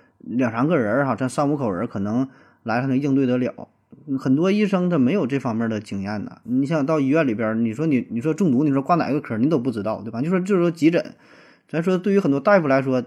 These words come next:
也是，我觉得可能也没有这方面的经验，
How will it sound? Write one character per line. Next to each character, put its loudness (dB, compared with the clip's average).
也 -2
是， -2
我 -10
觉 -6
得 2
可 -2
能 4
也 4
没 0
有 0
这 -2
方 -2
面 0
的 -4
经 -10
验， -16